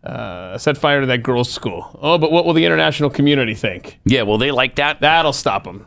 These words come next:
Speaker 2: Yeah, shoot.
Speaker 1: 'Cause, shoot, we wanna be thought
Speaker 2: <sighs>
Speaker 1: positively.
Speaker 2: <laughs> Do you want your reputation to go bad?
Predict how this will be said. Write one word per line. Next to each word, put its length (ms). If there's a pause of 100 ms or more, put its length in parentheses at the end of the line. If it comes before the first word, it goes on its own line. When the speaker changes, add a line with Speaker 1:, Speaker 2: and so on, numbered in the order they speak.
(100)
Speaker 2:
Yeah, 340
shoot. 380
Speaker 1:
'Cause, 180
shoot, 400
we 160
wanna 220
be 200
thought 360
Speaker 2:
<sighs> 600
Speaker 1:
positively. 560
Speaker 2:
<laughs> 640 (1700)
Do 140
you 100
want 220
your 100
reputation 580
to 60
go 140
bad? 420